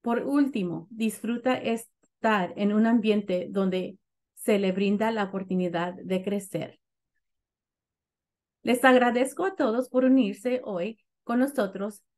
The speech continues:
para compartir sus conocimientos sobre el problema, problema crítico que es la violencia doméstica entre las familias en Georgia y los Estados Unidos.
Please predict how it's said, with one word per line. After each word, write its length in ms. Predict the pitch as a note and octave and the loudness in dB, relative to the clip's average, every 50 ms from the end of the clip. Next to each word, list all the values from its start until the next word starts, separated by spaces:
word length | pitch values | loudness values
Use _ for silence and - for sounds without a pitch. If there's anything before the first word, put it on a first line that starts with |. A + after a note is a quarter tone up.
| _ _ | _ _
para 240 | - C4+ C4+ D4+ C#4+ | -2 0 0 0 0
compartir 460 | D#4+ D#4 D#4 E4+ D#4+ D#4 - B3 A#3 | 0 0 0 0 -2 -2 -2 -4 -4
sus 200 | - - B3+ B3+ | -4 -4 -6 -6
conocimientos 880 | - B3 A3 G#3+ G#3+ G#3 - B3 A#3 G3+ E3+ F3 F3+ - F#3+ F#3 F#3+ - - | -4 -2 -2 -2 -2 -2 -2 -2 0 0 0 -2 -4 -4 -6 -6 -8 -10 -12
sobre 320 | - - G#3 F#3+ F#3+ F#3+ | -8 -6 -4 -2 -2 -2
el 100 | F#3 F#3 | -4 -4
problema, 640 | F#3 G3 F#3 F3+ F3 F3+ F3+ F3+ F#3+ G3+ A3+ A3 - _ _ _ _ _ _ _ _ _ _ _ | -4 -2 -2 -2 0 0 0 0 0 -2 -4 -6 -12 _ _ _ _ _ _ _ _ _ _ _
problema 640 | - G#3+ G#3+ G3 G#3 G3 F#3 F#3+ G3 G#3+ G3+ - _ _ _ _ _ _ _ _ | -2 0 0 2 2 2 2 2 0 -2 -4 -8 _ _ _ _ _ _ _ _
crítico 540 | - C4 B3+ B3+ - A3 G#3 - F#3 F#3+ F#3 | 4 4 4 4 4 0 0 0 0 0 0
que 160 | F#3+ G#3 F#3+ | 2 2 2
es 100 | G3 G3 | 2 2
la 120 | A3 A3+ | 0 -2
violencia 520 | A3 A3+ A3+ G3 F3+ F#3 G3 F#3+ A#3+ A3 G#3+ | 0 0 0 0 0 -2 -2 -2 -2 -4 -2
doméstica 600 | A3+ A3+ A3 F3+ F#3 F#3 - F#3+ F#3+ F#3 F#3 - | -2 -2 -2 -2 -4 -4 -6 -6 -4 -6 -6 -6
entre 240 | - G3 F#3+ G3 F#3+ | -6 -6 -4 -2 0
las 180 | F#3+ F#3 F#3 | 0 0 0
familias 460 | - F#3 F3+ F3+ F3 F#3 F#3+ G#3+ A3 - | 0 -2 0 0 0 0 0 0 -2 -4
en 240 | - G3 F#3+ F#3+ F#3 | -2 0 2 2 2
Georgia 480 | F#3 F3 F3 E3+ - G#3 A3 A#3+ - - | 2 2 0 0 0 -2 -4 -4 -6 -4
y 140 | F#3+ F#3+ | -2 0
los 180 | F3+ F3+ F3+ - | 0 0 -2 -2
Estados 480 | F3+ F3+ - F3 E3+ E3+ F3+ F#3 - G#3+ | -6 -6 -4 -6 -6 -4 -6 -6 -4 -2
Unidos. 640 | G3 F#3+ F3 E3 D#3+ D#3+ D3+ - - - - - | -2 -2 -2 -2 -4 -8 -12 -16 -20 -20 -20 -20